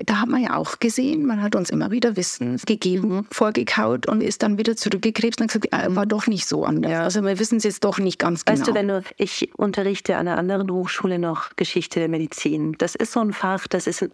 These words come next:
Speaker 2: absolutes Außenseiterfach. Und ich bin da auch nicht so mit voller Leidenschaft eingestiegen, aber ich bin mit voller Leidenschaft da jetzt drin. Und zwar deswegen, weil man genau diese Sachen lernt.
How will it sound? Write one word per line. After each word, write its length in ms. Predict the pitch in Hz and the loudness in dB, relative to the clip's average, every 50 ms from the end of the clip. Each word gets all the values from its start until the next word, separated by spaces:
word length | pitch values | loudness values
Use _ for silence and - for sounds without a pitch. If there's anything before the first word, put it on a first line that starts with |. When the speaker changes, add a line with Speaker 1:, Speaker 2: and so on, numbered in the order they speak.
| _ | _
Speaker 2:
absolutes 680 | - 202 208 202 - - - - 170 165 160 - 156 - | 0 0 0 0 -2 -4 -2 -2 0 0 -2 -2 -4 -2
Außenseiterfach. 960 | - 156 156 156 - - 170 160 165 160 - - 170 - - - 156 143 151 - | 0 0 0 0 -2 -2 0 0 0 -2 -2 -2 -4 -2 -2 -2 -2 -2 0 0
Und 180 | 175 160 - | 0 0 0
ich 220 | - 175 - - - | -2 -2 -2 -2 0
bin 160 | 208 202 196 | 0 2 2
da 140 | 190 165 - | 2 2 2
auch 180 | - 185 - | 0 0 0
nicht 160 | 214 196 180 | -2 -2 0
so 100 | - 190 | 0 0
mit 140 | 175 175 160 | 0 0 -2
voller 280 | - - 196 190 185 180 170 170 170 | -2 0 0 2 2 2 2 0 0
Leidenschaft 400 | 175 185 180 - 180 165 - - | 0 0 0 0 -2 -2 -2 -2
eingestiegen, 680 | - 165 170 185 220 226 - - - 226 226 233 254 254 - | -2 0 0 0 0 -2 -2 -2 -2 0 2 2 0 0 0
aber 380 | - 175 170 180 214 214 214 - | -2 -2 0 0 0 0 0 -2
ich 120 | 208 - | -4 -2
bin 140 | - 190 180 | -2 0 0
mit 140 | 185 175 - | 0 -2 -2
voller 280 | - - 175 175 185 | -2 -2 0 0 2
Leidenschaft 580 | 180 170 160 160 160 180 - - 185 175 - - | 0 0 0 0 0 -2 -2 -2 -4 -2 0 0
da 60 | 170 | 0
jetzt 200 | 170 165 - - - | 0 -2 -6 -10 -14
drin. 380 | - - - 160 165 165 160 | -8 -4 -2 0 0 0 -2
Und 160 | - - 165 | -2 -2 -2
zwar 200 | - - - 170 | -2 0 0 0
deswegen, 540 | 165 - 208 220 - - - 175 170 170 180 | 2 0 -2 -2 -2 -2 -2 0 0 0 0
weil 120 | 175 180 180 | 0 0 0
man 180 | 185 180 185 | 0 0 0
genau 360 | 175 180 180 185 202 240 285 320 - - | 0 0 0 0 0 0 -2 -2 -4 -2
diese 300 | 226 240 254 247 247 233 | 0 0 0 0 0 0
Sachen 480 | 185 175 170 165 - - 208 190 190 175 - - | 2 2 0 0 0 -2 -2 -2 -2 -4 -4 -4
lernt. 520 | - 165 160 156 147 143 143 135 - - | -2 0 0 0 0 0 -2 -2 -4 -8